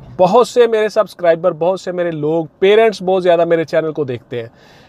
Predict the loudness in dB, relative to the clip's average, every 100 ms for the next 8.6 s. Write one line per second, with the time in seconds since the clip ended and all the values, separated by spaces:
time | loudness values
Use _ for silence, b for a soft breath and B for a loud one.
0 | b -2 0 2 2 2 0 0 -2 -4
1 | -6 -8 -8 -6 -6 -6 -8 -6 -6 -4
2 | -2 0 0 0 -4 -4 -4 -6 -4 -4
3 | -4 -4 -6 -8 -6 -6 -4 -6 -6 -2
4 | -2 0 0 2 4 4 2 2 0 0
5 | -8 -6 -4 -4 -4 -6 -6 -8 -8 -6
6 | -2 0 0 -2 -2 -2 -4 -4 -4 0
7 | 0 0 -4 -4 -4 -4 -4 -4 -2 -2
8 | -4 -6 -4 -2 -2